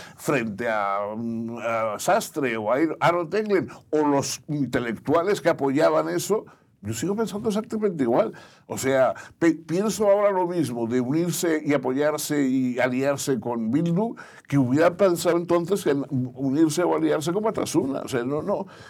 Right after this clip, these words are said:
Eh, quiero decir, me parece que es un poco extraño el que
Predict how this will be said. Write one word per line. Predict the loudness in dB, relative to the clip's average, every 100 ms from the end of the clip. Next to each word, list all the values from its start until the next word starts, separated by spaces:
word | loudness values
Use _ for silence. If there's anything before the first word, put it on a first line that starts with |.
| -18 -6
Eh, | -4 -4 0
quiero | 2 4
decir, | 4 2 0 -12 _ _ -4
me | 0 2
parece | 2 2 0 0 -2
que | 0
es | -2 -2
un | -6
poco | -2 -2 0
extraño | -2 2 2 2 0 -2 -4 -2
el | -2 0
que | 0 -2